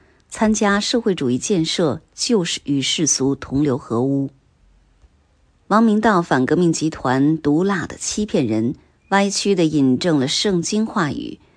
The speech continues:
竟把人引到不辨是非善恶、蛮不讲理的地步上去。圣经上讲到世界末日，有形质的都要被烈火消化，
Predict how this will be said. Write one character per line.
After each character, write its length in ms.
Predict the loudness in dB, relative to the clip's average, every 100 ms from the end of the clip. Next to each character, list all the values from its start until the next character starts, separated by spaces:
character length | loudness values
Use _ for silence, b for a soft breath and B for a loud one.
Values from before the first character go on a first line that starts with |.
| b b
竟 220 | 0 2 4
把 120 | 2
人 300 | 2 2 0
引 260 | 2 2 2
到 300 | 0 -2 -6
不 140 | -6 -2
辨 180 | 0 0
是 240 | 0 -2
非 240 | 0 0
善 300 | 0 0 -2
恶、 300 | -2 -2 -2 b b -2
蛮 260 | 0 2
不 100 | -2
讲 340 | -2 0 0 -2
理 140 | -6
的 140 | -10
地 200 | -6 -4
步 240 | -4 -6 -6
上 240 | -6 -8
去。 220 | -10 -12 -14 _ _ _ _ _ _ _ -20 -20 _ _ _ _ _ -20 -20
圣 280 | -4 2 2
经 200 | 4 2
上 380 | 4 4 4 2
讲 240 | 2 0
到 140 | 0 0
世 240 | 0 -2
界 160 | 0 0
末 200 | 2 0
日， 300 | 0 0 -2 b b b
有 220 | 4 4
形 320 | 4 0 0
质 200 | 2 0
的 240 | 0 -4 -10 _ 0
都 120 | 4
要 160 | 4 2
被 280 | 2 2
烈 260 | 2 0 -2
火 240 | -4 -10
消 300 | -6 -2 -2
化， 280 | -2 -6 -8